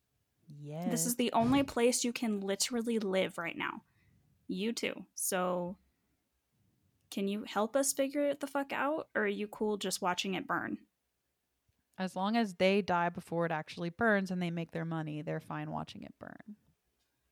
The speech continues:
Speaker 2: Is what I think.
Speaker 1: Money is disgusting.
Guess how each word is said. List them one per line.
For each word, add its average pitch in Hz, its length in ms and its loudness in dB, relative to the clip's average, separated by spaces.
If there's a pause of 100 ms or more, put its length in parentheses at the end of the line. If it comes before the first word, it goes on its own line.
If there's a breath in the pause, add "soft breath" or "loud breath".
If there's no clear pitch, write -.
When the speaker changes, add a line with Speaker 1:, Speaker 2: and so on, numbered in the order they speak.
(1500)
Speaker 2:
Is 170 160 -2
what 160 180 2
I 117 300 0
think. - 360 -12 (260)
Speaker 1:
Money 214 360 -4
is 214 160 -4
disgusting. - 640 -6